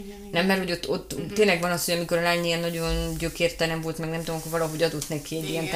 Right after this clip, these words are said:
Speaker 2: támogató környezetet.
Speaker 1: Hát meg úgy rajta látszott is, hogy így mennyire ragaszkodik hozzá, és hogy tényleg mennyire az élete. Tehát, hogy amikor a, elviszi a,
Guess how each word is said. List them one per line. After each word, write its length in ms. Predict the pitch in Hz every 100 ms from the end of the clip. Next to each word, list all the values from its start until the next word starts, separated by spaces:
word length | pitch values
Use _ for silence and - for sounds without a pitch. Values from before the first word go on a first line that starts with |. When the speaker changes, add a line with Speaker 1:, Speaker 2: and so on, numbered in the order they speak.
| 160
Speaker 2:
támogató 380 | 165 156 147
környezetet. 840 | 143 165 147 151 147 156 - 165 156 - - - - - - - - - - - - - - - -
Speaker 1:
Hát 140 | 262 269
meg 200 | 262 262
úgy 100 | 269
rajta 300 | 269 269 262
látszott 520 | 254 220 - 196 -
is, 260 | 196 - 202
hogy 240 | 196 196
így 180 | 196 - - - - - - - - - 190
mennyire 420 | 208 196 196 190
ragaszkodik 680 | 190 190 185 - 208 202 196
hozzá, 220 | 202 190
és 160 | 196 -
hogy 140 | 196 -
tényleg 280 | 220 202 196
mennyire 380 | 190 190 185 180
az 220 | 180 185
élete. 480 | 185 180 180 - 180 180 -
Tehát, 180 | - 196
hogy 100 | 196
amikor 500 | 190 190 190 196 190
a, 380 | 185 185 - - -
elviszi 580 | 208 196 202 202 - 196
a, 440 | 185 185 185 185